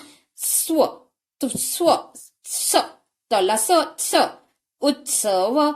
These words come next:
स्न, सला न, स्न, स्नान, शला ट, ष्ट, शला ट, ष्ट, गोष्ट, सला त,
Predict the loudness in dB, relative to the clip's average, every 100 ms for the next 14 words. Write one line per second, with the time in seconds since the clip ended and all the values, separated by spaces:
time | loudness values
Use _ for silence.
0 | -4 -4 0 4 4 2 -2 2 4 2
1 | 0 0 0 -2 -8 0 0 0 -6 _
2 | -12 -2 2 2 0 0 2 2 0 -4
3 | _ _ _ _ -2 4 4 4 2 4
4 | 4 4 -4 _ _ -4 2 4 4 0
5 | -10 _ _ _ 2 2 4 0 2 0
6 | 0 -8 _ -2 0 2 0 -2 _ _
7 | _ -6 -2 -2 -2 -4 0 2 0 -2
8 | _ _ 0 2 4 0 2